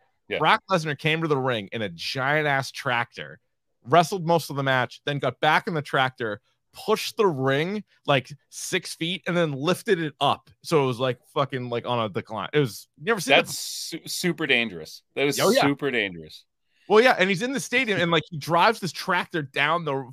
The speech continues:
Speaker 2: fucking aisleway, and it's, like, literally the size of it. Like, if it was any bigger, it wouldn't have, it wouldn't have fit.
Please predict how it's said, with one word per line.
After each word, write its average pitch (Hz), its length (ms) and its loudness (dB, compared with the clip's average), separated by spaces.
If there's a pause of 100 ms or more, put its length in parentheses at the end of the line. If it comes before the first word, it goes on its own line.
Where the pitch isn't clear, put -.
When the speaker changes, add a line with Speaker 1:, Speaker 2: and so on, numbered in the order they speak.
Speaker 2:
fucking 139 500 -2
aisleway, 117 800 0
and 139 80 -2
it's, 131 180 -6
like, 123 280 -2 (640)
literally 175 460 0
the 139 120 -6
size 135 460 0
of 98 140 -10
it. 82 200 -8
Like, 123 140 -4
if 139 160 -6
it 151 60 0
was 139 100 -4
any 170 200 -2
bigger, 135 280 -2
it 123 60 -4
wouldn't 120 240 -6
have, 98 180 -12
it 117 100 -6
wouldn't 107 200 -4
have - 80 -16
fit. - 240 -14